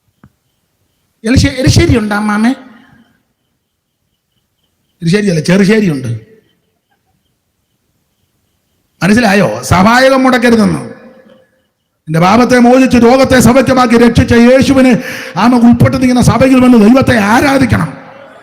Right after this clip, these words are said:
ഞായറാഴ്ച അത് ദൈവം വെച്ച വ്യവസ്ഥയാ. അപ്പൊ ഒന്ന് സഭായക ഉപേക്ഷയായിട്ട് ഇത് സഭായത്തിന് എന്നാ കല്യാണം ഉണ്ണാൻ പോകുന്നത്? നീ അധികം ഉണ്ണുകയല്ല. ആ,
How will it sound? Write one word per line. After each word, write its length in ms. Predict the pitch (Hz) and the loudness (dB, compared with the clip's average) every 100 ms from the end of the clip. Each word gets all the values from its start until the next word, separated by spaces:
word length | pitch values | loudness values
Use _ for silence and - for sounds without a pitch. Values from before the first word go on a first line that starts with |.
| - - | -20 -10
ഞായറാഴ്ച 500 | 190 202 240 220 170 135 - - - | -2 0 2 0 0 -4 -6 -12 -4
അത് 180 | 180 | -4
ദൈവം 220 | 165 202 233 | 0 2 2
വെച്ച 140 | 220 | 0
വ്യവസ്ഥയാ. 600 | 165 151 196 220 160 - - - - - - | -4 -6 -4 -4 -6 -8 -18 -20 -18 -14 -2
അപ്പൊ 120 | 254 | 0
ഒന്ന് 420 | 269 349 349 311 302 - | 2 2 0 0 -4 -10
സഭായക 540 | - 220 240 349 392 320 | -4 0 2 2 2 0
ഉപേക്ഷയായിട്ട് 720 | 285 269 311 311 302 311 220 208 - - - - - - _ _ | 0 0 0 0 -2 0 -2 -4 -8 -20 -20 -20 -20 -20 _ _
ഇത് 100 | 254 | -2
സഭായത്തിന് 500 | - 302 359 381 311 | 0 2 2 0 -2
എന്നാ 180 | 294 285 | -4 -4
കല്യാണം 380 | 247 262 302 302 | -6 -4 -4 -4
ഉണ്ണാൻ 200 | 247 226 | -4 -4
പോകുന്നത്? 560 | 208 185 156 123 - _ _ _ | -6 -8 -10 -14 -20 _ _ _
നീ 60 | 233 254 | -6 -4
അധികം 220 | 254 320 311 | -2 -2 -2
ഉണ്ണുകയല്ല. 380 | 285 269 185 131 120 - _ _ _ _ _ _ _ _ _ _ _ _ _ _ _ _ _ _ | -2 -2 -4 -6 -14 -20 _ _ _ _ _ _ _ _ _ _ _ _ _ _ _ _ _ _
ആ, 80 | _ | _